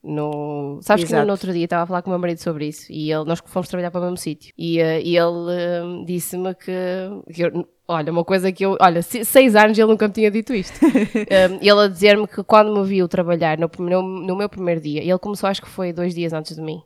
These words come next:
Speaker 2: Hum.
Speaker 1: Quando ele me viu trabalhar, ele estava na pausa dele sentado a, a comer e a ver-me a trabalhar e ele diz que começou a chorar.
Speaker 2: A sério?
Speaker 1: Eh, ao ver-me, yeah. E eu não, tipo, não fazia ideia, nunca
Speaker 2: Mas,
Speaker 1: tinha
Speaker 2: mas porquê é que ele começou a chorar?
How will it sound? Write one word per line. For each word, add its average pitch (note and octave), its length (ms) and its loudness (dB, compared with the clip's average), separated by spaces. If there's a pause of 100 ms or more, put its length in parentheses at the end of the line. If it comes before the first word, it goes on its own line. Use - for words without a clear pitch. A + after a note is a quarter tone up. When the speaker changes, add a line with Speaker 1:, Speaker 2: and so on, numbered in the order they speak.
(120)
Speaker 2:
Hum. F3+ 200 -8 (120)
Speaker 1:
Quando F#3 220 2
ele G3+ 120 4
me F#3+ 80 -2
viu F3+ 100 -2
trabalhar, F3 260 0
ele E3+ 80 2
estava E3+ 180 -4
na E3+ 100 -2
pausa E3+ 260 -2
dele D#3+ 200 -4
sentado D#3+ 520 -6
a, D3+ 160 -6 (120)
a D3 40 -16
comer D#3+ 300 -6
e D#3 260 -8
a D3+ 60 -6
ver-me D3+ 400 -8 (340)
a E3 60 -10
trabalhar D3+ 540 -4
e E3 280 -4
ele E3 120 0
diz E3 160 -4
que - 80 -20
começou F#3+ 240 -4
a F#3 40 -2
chorar. G3 480 -4
Speaker 2:
A B3+ 120 -2
sério? C#4+ 280 0
Speaker 1:
Eh, G3+ 220 6
ao G3+ 160 6
ver-me, G#3 480 4
yeah. E3+ 420 2
E F#3+ 80 0
eu G3 100 8
não, G3 380 0
tipo, F3 220 -4
não F3 80 -2
fazia E3+ 300 -4
ideia, E3+ 240 -4
nunca F3 200 -2
Speaker 2:
Mas, C4+ 140 2
Speaker 1:
tinha D#3 260 -6
Speaker 2:
mas B3 160 2
porquê A#3+ 240 -4
é B3 60 4
que B3+ 60 0
ele A3+ 80 0
começou G#3 240 -4
a - 20 -2
chorar? E3 300 -6